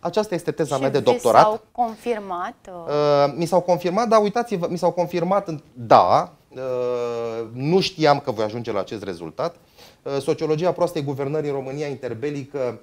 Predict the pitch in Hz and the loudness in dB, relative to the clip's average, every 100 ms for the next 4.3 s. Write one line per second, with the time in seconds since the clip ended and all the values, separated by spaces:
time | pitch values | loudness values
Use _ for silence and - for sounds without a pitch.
0 | _ _ _ - 120 120 117 113 113 110 | _ _ _ -10 -6 -4 -4 -4 -6 -6
1 | 110 107 - _ _ _ _ _ - 143 | -6 -6 -10 _ _ _ _ _ -2 2
2 | 160 151 117 101 - _ 131 113 120 110 | 2 2 -2 -4 -8 _ -14 -10 -6 -6
3 | 107 117 110 107 127 117 101 90 80 55 | -8 -8 -8 -10 -12 -12 -12 -16 -18 -16
4 | 82 - | -16 -16